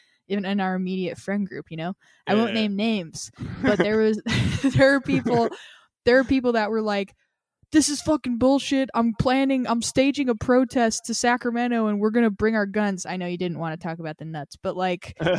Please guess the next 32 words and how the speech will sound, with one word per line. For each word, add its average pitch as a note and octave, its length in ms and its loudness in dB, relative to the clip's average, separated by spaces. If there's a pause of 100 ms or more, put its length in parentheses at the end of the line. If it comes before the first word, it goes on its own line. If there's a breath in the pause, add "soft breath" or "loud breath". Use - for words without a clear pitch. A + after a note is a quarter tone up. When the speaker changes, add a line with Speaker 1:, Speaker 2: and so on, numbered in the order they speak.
(200)
Speaker 1:
then, A#3 240 2 (160)
Speaker 2:
<laughs> - 400 -6
Speaker 1:
<laughs> C4+ 480 0
but B3+ 240 -2
then, A#3+ 300 0 (480 loud breath)
but A3+ 100 -4
then B3 240 0
that A3+ 300 0
person F#3+ 580 -6 (320)
sees G#3+ 680 -2 (200)
this G3+ 220 -6
other A3 260 -2
guy F3+ 440 0
that's F#3 240 -4
like, F3+ 340 -4 (480)
"Yeah, B3+ 140 2
fuck C4 340 -2
this A#3+ 180 2
shit, A#3 360 0
you A3 100 0
know, A3 160 2
question B3+ 560 -4
everything." A3 760 -6
And G3+ 200 -8
then G3+ 240 -2
even A#3 320 -4
though A3+ 240 0
they G3+ 160 -4
might G3+ 220 -4
not G3 160 -4
even F#3+ 220 -6
agree F#3 720 -2